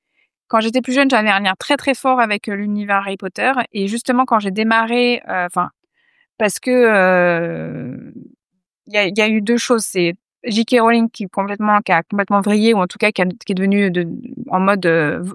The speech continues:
enfin, qui est devenue, euh, vocale en mode, euh, p-, pas de problème, aucun souci, euh, euh, sur des, euh, qui a tenu du coup des propos, euh, extrêmement graves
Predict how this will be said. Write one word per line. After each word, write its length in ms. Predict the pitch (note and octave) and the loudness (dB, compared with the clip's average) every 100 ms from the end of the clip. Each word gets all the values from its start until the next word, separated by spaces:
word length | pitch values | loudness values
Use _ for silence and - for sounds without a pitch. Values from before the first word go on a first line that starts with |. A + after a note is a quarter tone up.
| - | -8
enfin, 220 | - F3+ | -4 -2
qui 100 | - | -2
est 40 | |
devenue, 360 | F3+ F#3 G3 G3 | -4 -2 0 0
euh, 100 | F3+ | 0
vocale 460 | F#3 G#3+ A#3 G#3+ G#3 | 0 0 0 0 0
en 100 | F3+ | 0
mode, 300 | F#3 F#3+ F3 | 0 0 0
euh, 300 | D#3+ D#3+ F2+ A3 G#3 _ _ _ _ - | 0 -2 -6 -10 -16 _ _ _ _ -4
p-, 80 | - _ | -4 _
pas 100 | B3 | -2
de 60 | A#3+ | 0
problème, 400 | - A3+ A#3 A3 | -2 2 2 0
aucun 240 | A3+ - A3 | -4 -4 -4
souci, 500 | - G#3 - A3 G3+ | -6 -10 -6 -2 0
euh, 100 | D#3 - _ _ _ _ _ _ _ - | -2 -4 _ _ _ _ _ _ _ 0
euh, 240 | F#3 F3 F3+ | 4 4 2
sur 500 | - A#3 G#3+ G3 F3+ | -4 -2 2 2 2
des, 260 | F#3+ F#3 | 2 4
euh, 300 | F3+ E3+ E3+ | 4 4 2
qui 160 | F3+ G3 | 0 0
a 80 | F#3 | 0
tenu 220 | G#3 G#3 | 0 -2
du 140 | F#3+ | -4
coup 100 | - | -4
des 100 | F#3+ | -4
propos, 440 | - F#3+ - G#3+ F3+ | -4 -6 -4 0 2
euh, 420 | D3+ D#3+ C#3+ - | 2 0 -4 -6
extrêmement 500 | G3 - G#3 G3+ G3 | -4 -2 0 2 2
graves 440 | F#3+ G#3+ G#3+ G3 | 0 0 0 0